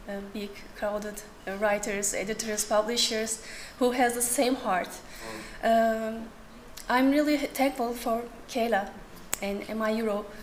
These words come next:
who supported us, because, yes, we have a desire to write,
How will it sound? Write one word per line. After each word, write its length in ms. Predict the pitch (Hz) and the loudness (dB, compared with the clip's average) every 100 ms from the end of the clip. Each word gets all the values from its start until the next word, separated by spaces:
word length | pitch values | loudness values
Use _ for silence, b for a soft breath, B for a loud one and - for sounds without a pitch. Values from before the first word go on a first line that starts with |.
| B | B
who 80 | 214 | -4
supported 500 | 208 - - 220 - | -4 -2 -2 -2 -2
us, 320 | 196 196 - B B B - | -6 -4 -6 B B B -10
because, 520 | 226 269 254 254 - - - - | -2 2 4 4 0 -10 -16 0
yes, 400 | 277 240 - - - - - | 4 4 2 -4 -10 -12 -8
we 140 | 233 240 | -6 -2
have 220 | 247 240 | 2 2
a 80 | 240 | 2
desire 500 | 240 233 269 254 226 | 2 2 4 4 4
to 140 | - | 2
write, 340 | 247 247 233 | 4 6 4